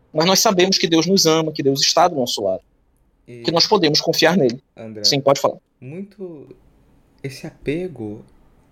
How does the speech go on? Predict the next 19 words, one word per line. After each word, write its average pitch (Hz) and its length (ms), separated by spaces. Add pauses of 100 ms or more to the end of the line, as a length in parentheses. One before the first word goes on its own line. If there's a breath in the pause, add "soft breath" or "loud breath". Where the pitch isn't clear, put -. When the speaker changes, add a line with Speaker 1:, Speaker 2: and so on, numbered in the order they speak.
Speaker 2:
essa 127 300
afetação 139 840
contra 123 340
o 110 60
mal 107 200
físico, 123 680
por 113 140
assim 117 200
dizer, 110 460 (920 soft breath)
é 127 340
realmente 139 520
aquilo 156 240
que 160 260 (320)
causa 139 260
muito 139 220
escândalo 123 600
nos 107 120
nossos 104 360
dias, 117 640